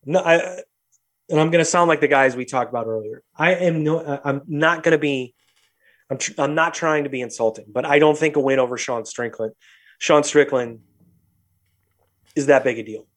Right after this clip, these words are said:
Like, I don't think it's as impressive as the ranking and as the moment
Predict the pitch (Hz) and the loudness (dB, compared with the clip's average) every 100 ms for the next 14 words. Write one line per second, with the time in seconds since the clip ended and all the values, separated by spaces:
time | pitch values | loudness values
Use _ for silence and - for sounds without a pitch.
0 | _ _ _ _ _ _ _ _ 135 143 | _ _ _ _ _ _ _ _ 0 4
1 | 143 151 165 160 151 - 147 151 156 156 | 4 4 2 0 0 0 0 2 0 -2
2 | 151 147 147 160 151 135 131 - 120 110 | 0 0 0 -4 -4 -4 -4 -4 -10 -6
3 | 127 139 139 156 151 156 - _ _ _ | -6 -6 -4 -4 -4 -8 -16 _ _ _
4 | 143 127 113 120 117 117 120 113 | -8 -6 -4 -6 -4 -8 -8 -12